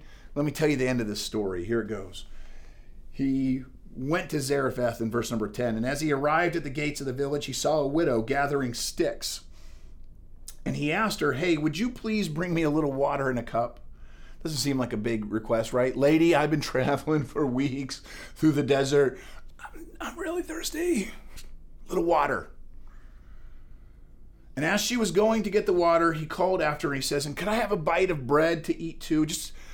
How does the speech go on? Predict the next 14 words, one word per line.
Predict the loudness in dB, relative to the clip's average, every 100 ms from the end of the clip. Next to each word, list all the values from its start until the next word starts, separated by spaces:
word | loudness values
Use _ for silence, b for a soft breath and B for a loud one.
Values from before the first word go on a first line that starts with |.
| B
just | -6 0
a |
little | 4 4
bit | 6
of | 4
something. | 4 4 4
You |
haven't | 2 2 -2
eaten | -2 0 2 2
or | 2
drank | 4 2 2 0
anything | -2 -2 -2
in | -2
forever." | -2 2 2 2 -2